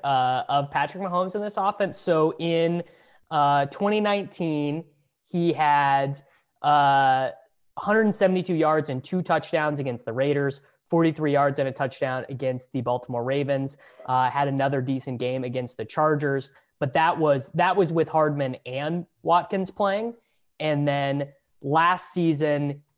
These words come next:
he had probably three weeks you would call a D-Rob spike week. So you're averaging about two, two and a half spike weeks for D-Rob with Watkins in the offense. And now Robinson is probably just gonna be playing that Watkins role.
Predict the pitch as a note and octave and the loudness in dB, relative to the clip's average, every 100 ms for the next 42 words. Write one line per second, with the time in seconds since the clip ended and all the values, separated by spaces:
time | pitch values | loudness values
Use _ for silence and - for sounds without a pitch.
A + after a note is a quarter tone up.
0 | _ _ F3 E3 C3+ C#3 C#3 C#3 C#3 C3+ | _ _ -2 -2 0 0 2 2 0 -2
1 | C3+ - _ _ _ _ _ _ _ _ | -8 -20 _ _ _ _ _ _ _ _
2 | _ _ _ F#3 F#3 F3 - D#3+ D#3 C#3+ | _ _ _ 4 4 2 -2 2 2 2
3 | C3+ B2+ - F#3+ G3+ F#3+ A3 G3 A3 A3 | 0 -6 -8 -4 -4 -2 -2 0 -2 -4
4 | C#3+ C3+ C3 B2+ E3 - F3 F#3+ G#3+ G3 | -4 -2 0 -2 -2 -4 -4 -4 -8 -2
5 | G#3+ G3 F3+ G3+ F#3 E3+ E3+ D3+ D3 E3 | 2 4 6 4 4 0 0 0 0 -2
6 | - E3 D#3 C#3+ F3 D3 C#3 B2+ B2 B2 | 0 2 2 0 -2 -2 -2 -4 -4 -6
7 | - - - A#2+ A#2+ C3 D3 - D3 C3 | -10 -20 -6 -4 -4 -8 -8 -4 -4 -2
8 | B2+ B2+ B2 B2+ C3+ _ _ C#3+ F3 E3+ | -2 0 0 -2 -6 _ _ 0 2 2
9 | C#3+ C3+ C3+ - C3 B2+ B2 B2 A#2+ B2 | 2 2 2 -4 -6 -6 -4 -2 -4 -6
10 | A#2+ A#2+ _ _ - D#3 D#3 F3 D#3+ C#3+ | -8 -12 _ _ -6 -2 2 4 4 4
11 | C#3+ C#3+ C#3+ B2+ - C#3+ C3 C#3 C#3+ - | 4 0 -6 -8 -2 0 0 -4 -6 -8
12 | - B2+ A#2+ - B2 A#2 A#2+ A#2 D3 G2 | -8 -6 -8 -6 -8 -6 -8 -6 -4 -6
13 | - A2+ A2 A#2 - | -6 -12 -10 -10 -12